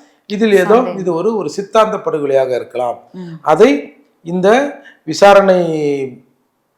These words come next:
Speaker 1: பண்றவங்க மறைக்கிறாங்களோ என்ற ஒரு சந்தேகம் இயல்பா மக்கள்கிட்ட
Speaker 2: ம்.
Speaker 1: வருது.
Speaker 2: ம்.
Speaker 1: அப்படி இருக்கிற போது உடனே, "இல்ல, இல்ல, இந்த கொலைக்கு காரணம் பி ஜே பி
Speaker 2: ம்.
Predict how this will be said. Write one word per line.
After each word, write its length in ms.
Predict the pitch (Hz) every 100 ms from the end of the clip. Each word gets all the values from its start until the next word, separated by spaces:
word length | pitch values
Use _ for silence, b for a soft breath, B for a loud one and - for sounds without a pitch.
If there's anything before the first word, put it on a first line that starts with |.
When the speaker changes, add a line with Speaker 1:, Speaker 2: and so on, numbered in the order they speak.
| _ _ -
Speaker 1:
பண்றவங்க 560 | 147 156 135 139 214 - - 156
மறைக்கிறாங்களோ 640 | 208 254 226 185 180 185
என்ற 180 | 139 131
ஒரு 100 | 113
சந்தேகம் 500 | 123 135 135 147 147
இயல்பா 320 | 110 107 117
மக்கள்கிட்ட 460 | 95 _ 92 _ 190
Speaker 2:
ம். 580 | 190 165 165 _ -
Speaker 1:
வருது. 240 | 160 151 - - -
Speaker 2:
ம். 180 | 185
Speaker 1:
அப்படி 220 | 160 156 202
இருக்கிற 240 | 185 156
போது 380 | 127 113 117 120
உடனே, 360 | 143 147 110 110 113 - _ _ _ _ _ _
"இல்ல, 280 | 180 208 196
இல்ல, 180 | 151 147
இந்த 200 | 139 131
கொலைக்கு 440 | 139 147 139 120
காரணம் 500 | 120 120 110 117 107
பி 120 | 113
ஜே 160 | 110 104
பி 260 | - 82 82 _
Speaker 2:
ம். 300 | 190 170